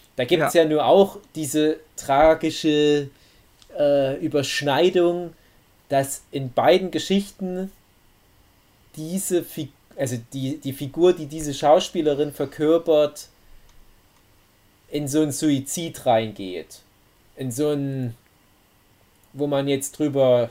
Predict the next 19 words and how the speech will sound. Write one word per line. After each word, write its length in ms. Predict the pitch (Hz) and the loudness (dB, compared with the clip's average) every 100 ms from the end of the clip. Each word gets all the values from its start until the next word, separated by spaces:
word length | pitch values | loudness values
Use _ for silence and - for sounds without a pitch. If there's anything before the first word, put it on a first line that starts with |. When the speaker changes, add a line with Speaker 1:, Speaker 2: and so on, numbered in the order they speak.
| - | -8
Speaker 1:
streiten 500 | - - 135 143 135 | -12 0 2 2 -4
kann, 380 | 123 117 110 107 | -4 -4 -4 -8
Suizid, 800 | - 113 101 - 113 107 101 - | -8 -8 -10 -14 -12 -10 -10 -10
ob 120 | 104 | -10
man's 240 | 113 110 | -10 -10
so 80 | 120 | -10
nennen 300 | 117 113 139 | -4 -4 -4
kann. 320 | 127 104 95 87 - - | -6 -8 -8 -12 -18 -12
In 60 | |
Speaker 2:
Ja. 200 | 147 143 | -8 -6
Speaker 1:
Fo-, 140 | 139 - | -8 -10
Staffel 380 | 117 - 135 135 | -10 -2 -2 0
eins, 500 | - 139 160 147 - - - _ _ _ _ - - - - - | 0 0 0 -2 -10 -18 -20 _ _ _ _ -20 -18 -14 -10 -10
mei-, 260 | 139 139 143 143 | -6 -4 -4 -2
nach 180 | 143 | -2
meiner 320 | 131 147 170 165 | 2 4 4 2
Theorie 400 | 165 156 143 143 | 2 4 4 0
ist 160 | 175 | 0
es 440 | 220 190 - - | 0 0 -2 -10